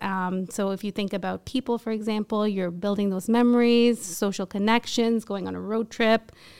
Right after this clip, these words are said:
et cetera, and then economy, you're supporting local, like, really boosting the local economy, keeping the dollars within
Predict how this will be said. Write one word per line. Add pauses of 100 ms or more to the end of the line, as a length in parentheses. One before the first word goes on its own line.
(260)
et
cetera,
and
then
economy, (160)
you're
supporting
local,
like,
really
boosting
the
local
economy,
keeping
the
dollars
within